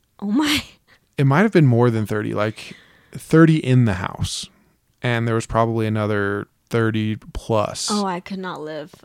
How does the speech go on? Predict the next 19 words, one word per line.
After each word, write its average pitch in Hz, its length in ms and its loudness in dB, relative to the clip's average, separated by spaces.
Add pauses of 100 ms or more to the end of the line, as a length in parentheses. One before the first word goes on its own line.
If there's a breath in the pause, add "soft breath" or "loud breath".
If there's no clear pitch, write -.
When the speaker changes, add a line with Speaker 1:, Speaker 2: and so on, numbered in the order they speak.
(120)
Speaker 1:
I 196 180 -4
just, 208 540 -12 (100)
I'm 214 220 -6
such - 280 -8
a 208 60 -8
clean 202 260 -6
freak. 165 380 -10
Like, 190 300 -6
I 208 260 -2
have 226 240 -6
to 240 80 -8
have 208 260 -4
a 175 80 -8
very 196 300 -4
clean 196 380 -6
home. 190 580 -4 (840 soft breath)
Speaker 2:
Well, 123 420 2
I-, - 100 -4 (100)
I'll, 160 200 2